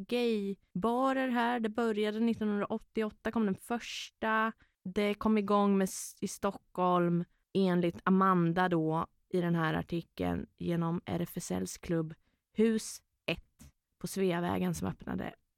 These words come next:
nittonhundraåttioåtta. Hus ett var visserligen bögdominerat, men i alla fall ett ställe som bara var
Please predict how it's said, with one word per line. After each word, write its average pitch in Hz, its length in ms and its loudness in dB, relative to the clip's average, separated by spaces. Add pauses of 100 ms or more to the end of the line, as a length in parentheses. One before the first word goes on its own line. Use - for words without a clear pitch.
nittonhundraåttioåtta. 180 1000 -8 (480)
Hus 233 500 2
ett - 360 -8
var 180 160 0
visserligen 175 480 0
bögdominerat, 180 840 0
men 185 240 0
i 208 140 -2
alla 202 180 -2
fall 220 180 -6
ett - 80 -14
ställe 180 380 -6
som 170 160 0
bara 175 340 -4
var 165 260 -8